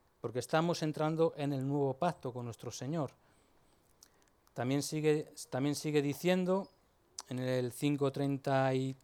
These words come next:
tres, "Además habéis oído que fue dicho al, de los antiguos, no perjurarás, sino cumplirás el Señor tus juramentos. Yo os digo, no juréis de ninguna manera,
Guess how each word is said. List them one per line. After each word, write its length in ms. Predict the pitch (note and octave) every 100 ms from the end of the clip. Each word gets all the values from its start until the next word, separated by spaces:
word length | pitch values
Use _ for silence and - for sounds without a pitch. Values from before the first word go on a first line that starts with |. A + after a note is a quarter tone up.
| -
tres, 520 | F3 F#3+ F#3+ - - _ _ _ - - - - - -
"Además 500 | B2+ C#3 D#3+ E3+ D3+
habéis 360 | C#3 D3+ -
oído 540 | D3 E3+ F#3 F#3 G3 - _ _ _ _ -
que 140 | C3
fue 260 | - D3 C#3+
dicho 340 | F3 - D3
al, 200 | C3 C#3+
de 120 | B2+
los 220 | C3+ C#3+
antiguos, 760 | C3 B2 G3 G3 D#3+ F3+ - -
no 220 | C3+ C#3+ C#3+
perjurarás, 720 | C#3 - C#3+ C#3 D3 E3+ -
sino 240 | C#3+ C3+
cumplirás 680 | A#2+ B2+ A2+ B2 C3 D3+ -
el 80 | C3
Señor 440 | - B2+ C#3 D3+ - - - _
tus 160 | - -
juramentos. 800 | D3 C#3 C#3 G3 F3+ - A2
Yo 140 | A#2+ C3
os 80 | C3
digo, 240 | D3+ D3+
no 100 | D3
juréis 500 | C3 D3 D#3 F3 E3+
de 100 | D#3+
ninguna 420 | D#3 D3+ E3 E3
manera, 440 | D#3 D#3 D#3+ C#3